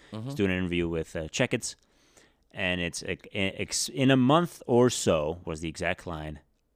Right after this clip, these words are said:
Speaker 2: "we'll have some signings that fans could be, like, really excited for," like, really, y-, like, he kinda hyped it up. We are at that month mark officially yesterday, so month plus one.
Speaker 1: We extended Corey.
Speaker 2: We, <laughs> yeah, I, I don't, I hope that's not quite what he's alluding to.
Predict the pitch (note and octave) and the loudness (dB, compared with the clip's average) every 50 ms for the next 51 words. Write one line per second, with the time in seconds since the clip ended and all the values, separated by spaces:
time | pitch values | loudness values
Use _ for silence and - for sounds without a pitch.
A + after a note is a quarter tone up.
0 | _ _ - F#2+ F2 F2 E2 E2+ G2 G2 F#2 - - F#2+ F2+ - - F#2 F2 E2 | _ _ -8 -2 0 0 2 4 2 2 2 0 -2 -4 -4 -4 -4 -2 -2 -2
1 | E2 D#2+ D#2+ E2 D#2+ D#2 E2 E2 D#2+ - - _ _ _ _ _ - - - F2 | -4 -4 -6 -8 -8 -6 -6 -6 -6 -6 -8 _ _ _ _ _ -20 -12 -10 -8
2 | D#2+ D#2+ D#2 - - E2+ D#2+ E2 D2+ D2+ - E2+ E2 E2 D#2+ D2+ - - - D#2 | -6 -6 -6 -8 -8 -8 -6 -6 -6 -6 -4 -4 -4 -4 -4 -4 -6 -6 -6 -6
3 | D2+ D2+ D2 - - - D2+ D2 D2 D2 D2+ C#2+ D2 D#2+ E2 E2 D#2 D#2 - - | -8 -10 -12 -14 -12 -12 -10 -8 -8 -8 -8 -10 -8 -6 -6 -4 -6 -6 -8 -10
4 | D3+ E3 E3 - - - D#3 D3+ C#3 - E3 D3 C3+ C#3 - - D3+ C3+ A#2+ A2+ | -10 -10 -10 -10 -10 -8 -8 -8 -6 -6 -6 -6 -8 -6 -4 -2 -2 0 0 0
5 | A2 G#2 - G2 F2+ D#2+ - - _ _ _ - - - - - _ _ _ G#2+ | 0 -2 -2 -2 -2 -2 -2 -4 _ _ _ -20 -20 -20 -20 -20 _ _ _ 0
6 | A2+ A#2+ B2+ A#2+ A#2+ A#2 - A2 G#2 - A2 G2+ G2+ F#2+ - G#2 G2 F#2+ F#2 F2+ | 2 2 4 4 2 2 0 -2 -4 -2 -2 -4 -4 -2 -2 -2 0 0 0 0
7 | F2 - F#2+ E2+ - F#2 - - G2 G2 F#2+ F2 D#2+ - - F2+ F2+ F2+ A2 A#2 | -2 -8 -12 -10 -8 -8 -6 -4 -4 -2 -2 -2 -4 -4 -4 -4 -4 -4 -4 -6
8 | - _ - - - D#2+ D#2 D#2+ E2 E2 - - - F2 - - - D#2+ D2 D#2+ | -10 _ -16 -14 -12 -8 -6 -6 -6 -8 -6 -6 -6 -6 -4 -4 -4 -2 -2 -2
9 | F#2 F#2 - D#2 D2 D#2 D#2 - - D#2+ D#2+ D#2+ D#2+ - - - F2 G#2 A2+ A2 | -4 -6 -6 -8 -8 -8 -8 -6 -6 -4 -4 -4 -6 -8 -4 -2 -2 0 0 -2
10 | G2+ F#2 - - - - F2+ E2+ D#2 - - - - G#2+ A2 F#2+ D#2+ D2+ - - | -4 -6 -10 -16 -12 -8 -8 -8 -8 -8 -10 -6 -2 0 2 2 0 -2 -4 -10
11 | - - - - - - G#2+ A#2+ A#2 A2 - B2+ B2+ B2+ C3 C#3 - - - G#2+ | -10 -10 -10 -6 0 2 2 2 4 4 4 4 6 6 4 4 0 -2 0 0
12 | G#2 G#2 G2 F#2+ B2 B2 A#2+ A2 - A2 G2+ F#2+ - - F#2+ - - G2 F2+ F2 | 0 0 2 2 2 2 2 2 2 0 -2 0 0 -2 -4 0 2 2 2 2
13 | E2+ F2+ E2+ E2+ E2+ E2+ D#2+ D#2 - D#2+ | 2 0 -4 -4 -6 -8 -8 -8 -8 -12